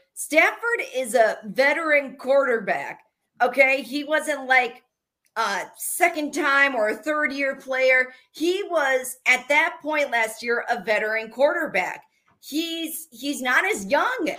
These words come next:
as, as the guys out there now. And I think it's that all catching up to him. So I would be patient still.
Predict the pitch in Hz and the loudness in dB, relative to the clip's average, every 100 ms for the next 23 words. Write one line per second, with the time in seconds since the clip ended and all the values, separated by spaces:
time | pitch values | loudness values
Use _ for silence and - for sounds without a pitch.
0 | - 269 269 247 214 - 262 196 233 240 | -6 -4 -2 -4 -6 -6 -4 -4 0 2
1 | 214 214 208 208 214 214 - 202 190 180 | 2 -2 -4 -4 -4 -4 -2 0 0 -4
2 | _ _ 214 233 208 190 196 233 247 247 | _ _ -4 0 2 0 -4 -2 -2 -4
3 | - 302 302 302 - 254 254 - - _ | -6 -6 -6 -8 -8 -8 -6 -10 -14 _
4 | _ 196 262 254 262 269 - _ _ 214 | _ 0 4 6 4 0 -12 _ _ 0
5 | 233 247 254 254 240 240 247 269 254 311 | 2 4 2 -2 -2 -2 -2 -6 -4 -4
6 | - 294 220 180 175 - 269 247 240 - | -4 -4 -4 -6 -4 -2 0 2 0 -6
7 | - _ _ _ - 277 302 302 349 - | -20 _ _ _ 2 4 4 0 -4 -2
8 | 254 285 339 320 - - 339 349 370 | -2 -2 -6 -6 -8 -2 2 2 0